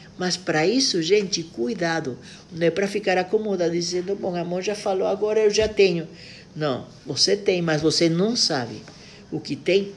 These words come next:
realmente e muito menos como usar, nem quando usar. Que essa é a arte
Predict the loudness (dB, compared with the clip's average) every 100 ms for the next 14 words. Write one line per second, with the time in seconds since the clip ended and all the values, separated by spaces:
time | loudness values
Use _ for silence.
0 | -6 0 2 2 0 -2 -2 -4 -6 -6
1 | -12 -20 -16 4 8 8 12 12 12 6
2 | 6 4 2 0 0 0 0 2 4 4
3 | 4 4 4 4 10 12 12 8 2 2
4 | 2 2 -2 -12 -20 -18 -18 -20 -20 -18
5 | -16 -2 4 4 2 -4 -6 -8 -6 -4
6 | -4 -4 -6 -8 -6 -8